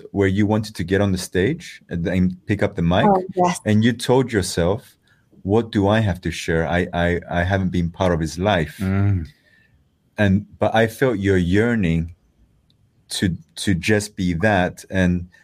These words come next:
Speaker 1: what I'm saying is, how about if you had just shared that?
Speaker 2: I wish I had. That's the thing. Isn't that so sad? I feel like, um, like what you were talking about, Andy, when you said, "Hey, write a letter to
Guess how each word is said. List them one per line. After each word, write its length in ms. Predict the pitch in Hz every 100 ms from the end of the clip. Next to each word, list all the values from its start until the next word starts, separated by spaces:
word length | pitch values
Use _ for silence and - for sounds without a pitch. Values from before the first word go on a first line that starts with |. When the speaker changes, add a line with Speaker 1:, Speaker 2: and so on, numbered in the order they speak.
| _ _ _ _ _
Speaker 1:
what 140 | 95
I'm 140 | 95 92
saying 340 | - 117 107
is, 100 | 90
how 160 | 90 95
about 160 | 95 92
if 160 | 90
you 80 | 90
had 180 | 87 80
just 220 | 85 87
shared 360 | - - 85 92
that? 240 | 107 78 - _ _ _ _ _ - -
Speaker 2:
I 140 | 254 294
wish 240 | 330 330
I 80 | 339
had. 540 | 277 285 453 - - 208
That's 240 | 208 -
the 100 | 247
thing. 500 | 240 311 269 180 180 - - 269
Isn't 160 | 277 339
that 180 | 349 269
so 180 | 294
sad? 440 | 277 285 285 254 208
I 120 | 220
feel 280 | 226 240 220
like, 540 | 220 208 202 - - -
um, 640 | 214 202 190 160 190 196 - _ _ _ _ _ _ _ _ _ -
like 160 | 262 262
what 180 | 262 262
you 120 | 269
were 80 | 277
talking 480 | 254 247 247 247 214
about, 240 | 190 180
Andy, 320 | 196 190 190
when 180 | 185 190
you 120 | 196
said, 380 | 202 202 180 175
"Hey, 280 | 196 214 190
write 460 | 190 185 247 - -
a 100 | 214
letter 520 | 214 190 185 185 185 - -
to 220 | 185